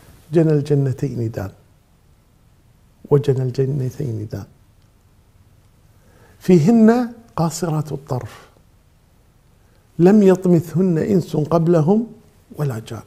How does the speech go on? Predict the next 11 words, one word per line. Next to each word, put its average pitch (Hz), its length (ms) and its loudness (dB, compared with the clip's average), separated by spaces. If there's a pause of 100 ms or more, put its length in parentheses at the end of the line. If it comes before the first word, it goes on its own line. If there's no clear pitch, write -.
(320)
قاصرات 170 580 -2 (340)
أي 160 80 4
باختيارهن، 110 880 -6 (1120)
لم 180 180 6
يطمثهن 185 560 4
أبكار. 127 520 -4 (1600)
إنا 143 320 2
أنشأناهن 147 680 -2
إنشاء 156 460 -4
فجعلناهن 147 640 -2
أبكارا. 104 640 -10